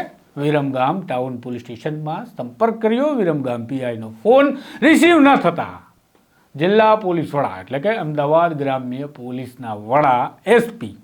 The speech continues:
ઓમ પ્રકાશ જાટ સાથે સંપર્ક કર્યો અને તેમની સાથે વાત કરતા તેમણે કહ્યું કે આ મામલાથી હાલ હું અવગત નથી, અજાણ છું. હું મામલાની તપાસ કરી બાદમાં જ આ બાબતે નિવેદન કરી શકું છું,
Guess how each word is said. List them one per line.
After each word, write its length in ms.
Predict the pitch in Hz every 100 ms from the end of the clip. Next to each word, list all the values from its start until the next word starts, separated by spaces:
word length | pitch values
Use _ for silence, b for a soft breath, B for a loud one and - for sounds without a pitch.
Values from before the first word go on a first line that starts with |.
| -
ઓમ 220 | 226 285
પ્રકાશ 280 | 254 247 190
જાટ 360 | 180 190 190 -
સાથે 280 | 139 117 101 _ -
સંપર્ક 360 | 151 - 233
કર્યો 320 | 233 233 285
અને 180 | 359 269
તેમની 260 | - 151 143
સાથે 260 | 143 135
વાત 300 | 123 123 170
કરતા 280 | 175 175 226
તેમણે 280 | 226 156 135
કહ્યું 320 | - 131 202
કે 100 | -
આ 60 | 139
મામલાથી 500 | 123 131 120 117 110
હાલ 300 | 117 233 269 B B
હું 160 | 202 165
અવગત 320 | 175 247 247
નથી, 240 | 185 190
અજાણ 360 | 285 143 143 131
છું. 240 | - 143 104 _ b b -
હું 100 | 139
મામલાની 460 | 120 120 113 110
તપાસ 320 | 110 127 208 220
કરી 160 | 269 311
બાદમાં 460 | 185 139 127 160
જ 60 | 170 170
આ 80 | 127
બાબતે 380 | 120 113 -
નિવેદન 500 | 226 135 117 120 156
કરી 240 | 220 254 285
શકું 320 | 190 - 117
છું, 220 | - 190